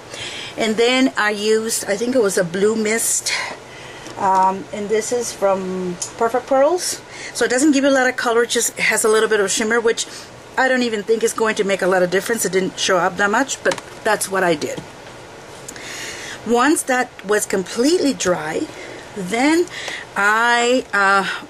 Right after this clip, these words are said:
went ahead and used, it has to be, this is a, um,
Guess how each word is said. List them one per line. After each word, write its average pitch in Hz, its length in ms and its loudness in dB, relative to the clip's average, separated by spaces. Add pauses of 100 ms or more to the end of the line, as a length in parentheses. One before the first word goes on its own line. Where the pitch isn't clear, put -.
went 214 220 2
ahead 208 480 0
and 185 280 4
used, 247 760 2 (1700)
it 190 100 0
has 277 340 2
to 277 80 2
be, 240 400 2 (520)
this 233 220 0
is 240 240 2
a, 202 280 4
um, 180 380 2